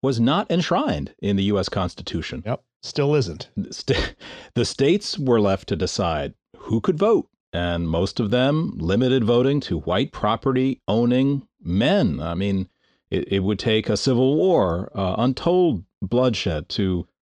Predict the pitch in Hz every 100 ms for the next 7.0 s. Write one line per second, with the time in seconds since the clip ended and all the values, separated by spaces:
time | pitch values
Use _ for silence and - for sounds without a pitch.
0 | - 80 113 135 131 - 131 143 151 170
1 | 143 131 127 123 120 - - 135 - 127
2 | 117 104 101 98 101 - 104 95 101 104
3 | - 101 - 143 - 131 92 - - 107
4 | 98 92 _ _ - 135 127 104 135 156
5 | 165 - 113 113 190 226 156 160 151 170
6 | 175 - 156 151 - 214 220 139 127